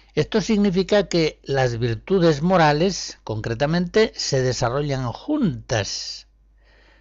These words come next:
Por ejemplo, la castidad no puede crecer sin la prudencia, y la prudencia, a su vez, no puede darse sin la humildad.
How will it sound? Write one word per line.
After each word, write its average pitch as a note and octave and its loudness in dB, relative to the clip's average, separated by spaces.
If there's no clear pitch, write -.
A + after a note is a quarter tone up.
Por A#2+ -2
ejemplo, C#3+ 0
la B2 -2
castidad C3+ 0
no B2 -4
puede D3 2
crecer D3 -2
sin B2 -4
la A2+ -2
prudencia, B2+ -2
y C#3 0
la D3 2
prudencia, F#3+ 4
a F3 0
su G#3+ 0
vez, E3+ 2
no C#3 0
puede D3 4
darse G3+ 2
sin D3+ 0
la C3 2
humildad. F3 2